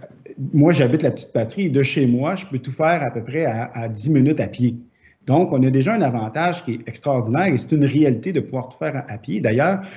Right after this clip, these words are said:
le taux de possession automobile est de moins de trente-cinq pour cent dans la Petite Patrie, puis les déplacements à vélo sont au-delà de vingt pour cent et à pied au-delà de trente-cinq pour cent. Donc, on est déjà dans cette partie-là. Mais dans d'autres territoires où vous devez faire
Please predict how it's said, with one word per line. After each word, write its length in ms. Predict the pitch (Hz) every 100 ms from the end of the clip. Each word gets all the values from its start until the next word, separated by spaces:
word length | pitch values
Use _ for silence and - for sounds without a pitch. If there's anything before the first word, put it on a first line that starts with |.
| - -
le 120 | 110 110
taux 120 | 196
de 60 |
possession 400 | 202 135 127 123
automobile 540 | 170 156 123 110 160 180
est 40 |
de 120 | 113
moins 240 | 117 135 160
de 80 | -
trente-cinq 560 | - 170 160 180 170
pour 160 | 135 -
cent 140 | 160
dans 80 | 135
la 120 | 107
Petite 220 | 98 -
Patrie, 320 | - 104 - 196
puis 120 | 113
les 120 | 117
déplacements 600 | 120 147 127 - 160 175 170 - - -
à 100 | 120
vélo 360 | 120 117 185
sont 180 | 196 143
au-delà 240 | 120 151
de 80 | 160
vingt 180 | 127 156
pour 240 | 151 117
cent 120 | - 185
et 160 | 165
à 80 | 113
pied 440 | - 160 196 - - -
au-delà 240 | 127 147
de 60 | 180
trente-cinq 440 | - 123 151 143
pour 140 | 117 -
cent. 120 | 202
Donc, 220 | 180 180
on 140 | 143
est 100 | 180
déjà 560 | 170 135 196 151 135 190
dans 160 | 170 113
cette 400 | - 127 - -
partie-là. 360 | 120 - 117
Mais 100 | 113
dans 100 | 120
d'autres 220 | 123 277
territoires 720 | 294 143 110 117 135 254 180 - - - - -
où 100 | 180
vous 120 | 156
devez 320 | 131 127 147
faire 460 | 190 151 151 165 113